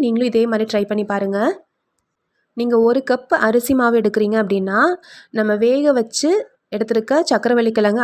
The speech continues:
அரைச்சு எடுத்திருப்போம் இல்லைங்களா, அந்த அரைச்ச விழுது வந்து ஒரு அரை கப் அளவுக்கு போட்டுக்கோங்க.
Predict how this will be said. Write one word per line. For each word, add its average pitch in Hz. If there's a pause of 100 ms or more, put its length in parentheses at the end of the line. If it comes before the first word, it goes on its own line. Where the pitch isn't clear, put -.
அரைச்சு 220
எடுத்திருப்போம் 214
இல்லைங்களா, 196
அந்த 214 (100)
அரைச்ச 247
விழுது 220 (100)
வந்து 202 (160)
ஒரு 214 (100)
அரை 226 (100)
கப் 262
அளவுக்கு 214
போட்டுக்கோங்க. 208